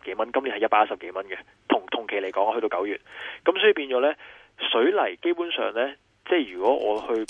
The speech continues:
判斷一樣嘢，就係話呢幾，呢個行業基本上差都，差無可差㗎喇。最差嘅時間已經過去咗。同埋一樣嘢呢，係，呃，嗱，我唔知究竟呢樣嘢係真定係唔係真啦，就係話，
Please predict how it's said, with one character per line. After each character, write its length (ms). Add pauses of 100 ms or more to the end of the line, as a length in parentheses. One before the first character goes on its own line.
判 80
斷 180
一 40
樣 160
嘢， 40
就 120
係 40
話 80
呢 120
幾， 100 (160)
呢 100
個 100
行 180
業 80
基 120
本 140
上 160
差 240
都， 240
差 280
無 140
可 160
差 280
㗎 100
喇。 100 (360)
最 180
差 260
嘅 120 (100)
時 80
間 180
已 40
經 120
過 160 (100)
去 140
咗。 180 (340)
同 100
埋 180
一 40
樣 100
嘢 220
呢， 160 (340)
係， 340
呃， 200
嗱， 140
我 80
唔 100 (200)
知 80
究 180
竟 160
呢 60
樣 140
嘢 20
係 160
真 140
定 100
係 60
唔 100
係 100
真 180
啦， 160
就 120
係 100
話， 220